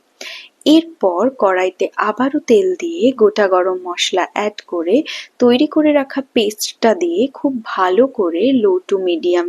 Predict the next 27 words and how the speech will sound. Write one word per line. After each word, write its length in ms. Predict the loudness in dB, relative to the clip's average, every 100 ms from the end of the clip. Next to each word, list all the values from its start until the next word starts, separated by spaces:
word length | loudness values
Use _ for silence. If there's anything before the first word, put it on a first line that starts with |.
| -4
ফ্লেমে 340 | -2 0 2 0 -2 -12 -12
সাত 320 | -8 -2 -2 -4 -6
থেকে 240 | -6 -2 -2
আট 240 | -2 -6 -8 -8
মিনিট 280 | -6 -8 -6 -2
নাড়াচাড়া 540 | 0 0 -2 -4 -6 -4
করে 300 | -2 2 2 0 -2 -18 -20 _ -4
তেল 220 | -2 -2
ছেড়ে 380 | -4 0 2 4 2
এলে 180 | 2 0 0
অ্যাড 220 | -4 -4 -2
করলাম 320 | 0 2 0 -2 -4
এক 160 | -8 -6 0
টেবিল 300 | 2 2 0
চামচ 400 | -4 -4 -4 -4 -6
ধনে 380 | -4 -2 -2 -2
গুঁড়ো, 280 | -2 2 2 2 -20 -20 -12 -4
এক 180 | -4 -4
টেবিল 280 | -2 2 0
চামচ 340 | 0 -2 -4 -6 -2
লঙ্কা 380 | 0 -2 -4 -4 -2
গুঁড়ো 220 | 0 2 0 -4 -14 -6
আর 120 | -6 -6
সামান্য 440 | -4 0 0 2 2
হলুদ। 440 | 2 0 -2 -2 -8 -16 -20 -2
মশলাগুলো 560 | 0 0 0 0 2 2
দিয়ে 320 | 0 0 0